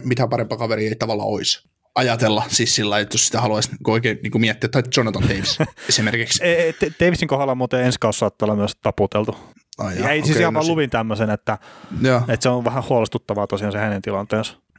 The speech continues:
Speaker 1: Mm. Mut eipä niitä N H L:ssä siis, niitä ei kauheasti ole niitä senttereitä markkinoilla, mitä vois lähteä hakemaan. Ja mitkä merkittävästi, ö, siis no, Columbusta merkittävästi vahvistaa oikeastaan kuka vaan, mutta siis se, että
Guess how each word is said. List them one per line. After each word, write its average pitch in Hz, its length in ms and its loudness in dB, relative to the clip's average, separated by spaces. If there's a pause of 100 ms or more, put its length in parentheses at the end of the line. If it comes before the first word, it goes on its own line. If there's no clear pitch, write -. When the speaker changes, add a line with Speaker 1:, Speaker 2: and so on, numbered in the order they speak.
(140)
Speaker 1:
Mm. 123 260 6 (540)
Mut 131 100 2
eipä 139 200 0
niitä 143 220 -2 (160)
N 147 80 4
H 143 40 6 (160)
L:ssä 113 260 2
siis, 113 340 2
niitä 123 260 4
ei 113 140 2
kauheasti 127 560 4
ole 110 80 4
niitä 107 200 2
senttereitä 104 500 0
markkinoilla, 120 680 2 (300)
mitä 117 500 0
vois 110 180 4
lähteä 104 320 -2 (140)
hakemaan. 123 540 2 (680)
Ja 117 100 4
mitkä 117 300 2
merkittävästi, 120 840 0 (400)
ö, 117 240 4
siis 120 260 0
no, 120 200 -2 (400)
Columbusta 135 400 2
merkittävästi 117 680 0
vahvistaa 117 540 0
oikeastaan 117 560 0
kuka - 220 -2
vaan, 117 280 -2
mutta 117 240 -4
siis 107 260 0 (580)
se, 120 260 2
että 113 380 -4